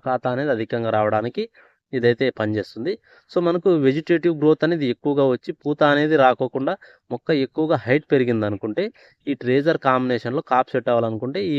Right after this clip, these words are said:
మెర్క్లాన్ అని దొరుకుతుంది Corteva వాళ్ళది. ఈ మెర్క్లాన్ అయితే కూడా వాడుకోండి. So, దాన్ని మెర్క్లాన్ వచ్చి ట్రైకాంటనాల్ అనేది జీరో పాయింట్ జీరో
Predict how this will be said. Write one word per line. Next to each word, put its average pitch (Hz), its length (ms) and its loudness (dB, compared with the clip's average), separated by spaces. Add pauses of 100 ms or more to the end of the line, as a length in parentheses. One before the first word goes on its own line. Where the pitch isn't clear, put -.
మెర్క్లాన్ 127 460 2
అని 104 100 -2
దొరుకుతుంది 101 380 -6
Corteva 110 420 -6
వాళ్ళది. 101 320 -6 (440)
ఈ 135 60 -6
మెర్క్లాన్ 123 640 0
అయితే 110 280 -2
కూడా 135 240 0 (220)
వాడుకోండి. 104 480 -6 (340)
So, - 120 -8
దాన్ని 123 300 0
మెర్క్లాన్ 131 460 -2
వచ్చి 127 240 -4
ట్రైకాంటనాల్ 120 640 -2
అనేది 135 200 -6
జీరో 120 200 0
పాయింట్ 127 280 -6
జీరో 120 240 -2